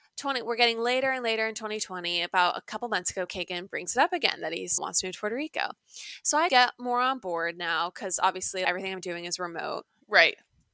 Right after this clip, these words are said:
Speaker 1: But I'm also, like, really happy right now in
Speaker 2: Yeah.
Speaker 1: my life. I love everything I'm doing. I love doing this podcast.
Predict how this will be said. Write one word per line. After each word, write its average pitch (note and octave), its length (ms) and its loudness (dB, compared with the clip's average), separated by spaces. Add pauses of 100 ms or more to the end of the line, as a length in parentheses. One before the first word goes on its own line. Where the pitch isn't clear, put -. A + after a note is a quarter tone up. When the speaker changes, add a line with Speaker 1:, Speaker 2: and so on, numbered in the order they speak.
(380)
Speaker 1:
But D#4 200 10 (100)
I'm D#4 140 2
also, E4+ 340 2
like, F4 320 0 (100)
really - 240 -8
happy F#3+ 460 -4
right A#3 160 -4
now D4 340 -4 (100)
in G#3 80 4
Speaker 2:
Yeah. D#3+ 240 8
Speaker 1:
my - 100 4
life. - 380 -6 (360)
I G#3+ 140 8
love F#3+ 300 4
everything A3+ 460 0
I'm C#4+ 140 -6
doing. F3 520 -6 (360)
I F#3 140 4
love F3 260 2
doing B3 220 -4
this C#4 120 -2
podcast. G3 840 0